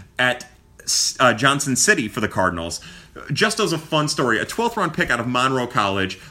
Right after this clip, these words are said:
Uh, he was scouted out of high school and could not go to college because of a family issue. Rob Rains wrote a great article on S T L Sports page that you're absolutely gonna wanna check out.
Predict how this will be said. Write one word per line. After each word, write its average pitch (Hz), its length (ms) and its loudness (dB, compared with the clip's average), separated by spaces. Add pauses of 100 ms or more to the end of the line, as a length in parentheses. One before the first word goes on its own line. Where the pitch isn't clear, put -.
(120)
Uh, 123 160 4
he 208 260 -4
was 226 300 0
scouted 175 480 0
out 131 180 0
of 143 100 -4
high 131 160 -2
school 90 440 -4 (640)
and 156 280 0
could 175 180 2
not 175 340 2
go 196 100 0
to 170 60 -2
college 156 500 -2
because 131 300 -2
of 131 80 -4
a 135 60 0
family 175 440 0
issue. 107 240 -2
Rob 165 340 2
Rains 143 320 0
wrote 113 200 0
a - 20 -2
great 113 300 2
article 117 360 -2
on 107 160 0
S 104 180 -2
T 117 60 -2
L 107 80 0
Sports 104 320 -4
page 101 220 -2
that 90 140 -14
you're 95 160 -8
absolutely 113 500 0
gonna 98 160 -2
wanna 87 220 -4
check 82 240 -4
out. 80 260 -2